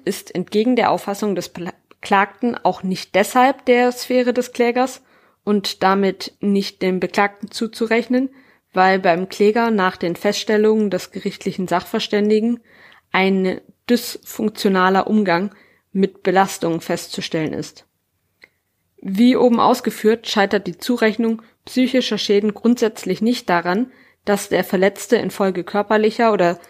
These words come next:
seelischer Disposition besonders schadensanfällig ist. Rechtsfehlerhaft sind nach Ansicht des B G Hs jedoch die Erwägungen des Oberlandesgerichts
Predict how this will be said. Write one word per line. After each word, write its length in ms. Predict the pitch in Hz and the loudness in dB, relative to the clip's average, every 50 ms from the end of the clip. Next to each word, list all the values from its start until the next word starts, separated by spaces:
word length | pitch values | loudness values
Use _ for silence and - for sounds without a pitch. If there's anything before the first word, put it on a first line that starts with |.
| _ _ _ | _ _ _
seelischer 520 | - - 190 202 208 233 226 - 220 196 | 0 2 4 4 4 4 2 2 0 0
Disposition 840 | 175 180 180 - - - 190 170 180 165 - - 202 190 208 226 226 - - _ _ _ - | 0 -2 -6 -4 -4 -4 -2 -2 -4 -4 -2 0 2 2 2 0 -2 -6 -12 _ _ _ -6
besonders 440 | 202 196 196 190 190 196 190 - - | -4 0 2 2 4 2 2 0 0
schadensanfällig 920 | - 196 180 175 180 175 - - - 175 - - 175 151 156 156 - - | 0 0 0 -2 -2 -6 -10 -10 -10 -10 -8 -8 -8 -6 -6 -6 -8 -10
ist. 320 | - - - - - - _ _ _ _ _ _ _ _ _ _ _ _ _ _ _ - _ _ _ _ _ _ _ _ _ _ _ - - | -14 -14 -16 -18 -20 -20 _ _ _ _ _ _ _ _ _ _ _ _ _ _ _ -20 _ _ _ _ _ _ _ _ _ _ _ -4 -2
Rechtsfehlerhaft 1120 | 175 254 311 - - - - - 285 285 277 285 277 269 294 302 330 330 - - - - | 0 0 0 -2 -8 -10 -4 -2 0 2 2 2 2 2 2 0 0 -2 -6 -20 -12 -6
sind 220 | - 214 214 214 - | -4 -2 -2 -2 -2
nach 200 | 196 185 - - | -4 -4 -4 -4
Ansicht 360 | - 196 196 185 185 - - | -4 -2 -2 -2 -4 -6 -8
des 120 | 196 - - | -10 -8 -8
B 120 | - 175 | -10 -8
G 240 | - - 170 170 151 | -6 -4 -6 -6 -4
Hs 400 | 185 185 190 220 - - - - _ _ _ _ _ _ _ _ | -2 -2 0 0 -2 -4 -8 -20 _ _ _ _ _ _ _ _
jedoch 360 | - 214 190 208 196 208 - | -2 0 2 4 2 2 0
die 180 | - - - - | -4 -6 -2 -2
Erwägungen 560 | 135 180 175 185 190 190 233 247 254 247 226 | 0 0 0 0 0 2 2 2 4 2 2
des 180 | 202 190 - | 0 -2 -4
Oberlandesgerichts 1000 | - - 185 185 175 175 180 202 220 226 - - 226 233 240 240 - - - - | -4 -2 -2 0 0 0 0 0 -2 -2 -4 -6 -4 -2 -2 -4 -4 -10 -18 -18